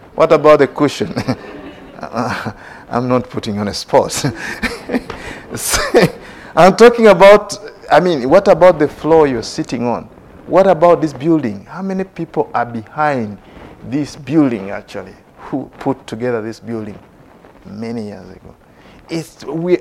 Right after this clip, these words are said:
everything we are touching, we are touching billions of beings. From the bell, from this one, from the clock, from the food we are eating,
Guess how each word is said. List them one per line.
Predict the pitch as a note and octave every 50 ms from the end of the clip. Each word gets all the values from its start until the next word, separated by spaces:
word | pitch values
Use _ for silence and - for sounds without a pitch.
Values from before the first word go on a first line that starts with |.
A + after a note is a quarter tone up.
| - -
everything | - B3+ B3+ C#4 D4+ D#4 D4+ D#4 D4+ - - G3 F3+
we | D#3+
are | C3+ - - -
touching, | - - F3 F#3 F#3+ - - D3+ B2 A#2 A#2+
we | B2 B2
are | B2 A#2 - - _
touching | - F#3 G3 F#3+ - E3 C#3 A2 G2 F#2+ F2 - -
billions | G#3+ B3+ C#4 C#4 B3 F#3 D3+ A2+ G#2+ G#2
of | G#2 F#2 G2
beings. | A2 G2+ F2+ D2+ - - - _ _ _ - - - _ - - -
From | - - C3+ C3+ B2+ A#2
the | A2+ G2+
bell, | G2+ G#2 B2+ C#3+ D3+ E3 F#3 G#3 A#3 B3+
from | - - - B2+ G2+ G#2+ A2+ G#2+
this | A2 C3+ C#3+ - -
one, | E3+ F3+ F#3 F#3+ F#3+
from | F#3 - A#2+ A2+ G#2+
the | G2+ -
clock, | - - - D#3+ F#3 F#3+ F#3+ F#3+ F#3+ F#3+ -
from | - - - - - - - G2+ G2+
the | G3 F3+
food | - - - G#3 A3
we | F#3+ G#3+ G#3
are | G3 - -
eating, | F3 F#3 F3+ - G3+ F#3 F3+ F3+ F3+ F3